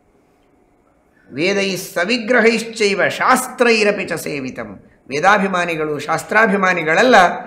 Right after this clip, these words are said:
ಬ್ರಹ್ಮದೇವರ ಸೇವೆಯನ್ನು ಮಾಡ್ತಾ ಇದ್ದಾರಂತೆ. ಅಂತಹ ಬ್ರಹ್ಮದೇವರಿಗೆ ಹೋಗಿ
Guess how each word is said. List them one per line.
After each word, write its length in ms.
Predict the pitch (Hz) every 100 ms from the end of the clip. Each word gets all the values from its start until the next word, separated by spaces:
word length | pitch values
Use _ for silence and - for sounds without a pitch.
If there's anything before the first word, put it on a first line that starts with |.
| - -
ಬ್ರಹ್ಮದೇವರ 600 | - 143 143 135 131 123
ಸೇವೆಯನ್ನು 520 | - 143 147 123 117
ಮಾಡ್ತಾ 300 | 117 110 120
ಇದ್ದಾರಂತೆ. 640 | 117 107 113 107 101 - _ _ _ _ _ _ _ _ _ 135
ಅಂತಹ 360 | 143 135 131
ಬ್ರಹ್ಮದೇವರಿಗೆ 720 | 120 123 135 131 123 117 110 107
ಹೋಗಿ 360 | 123 180 151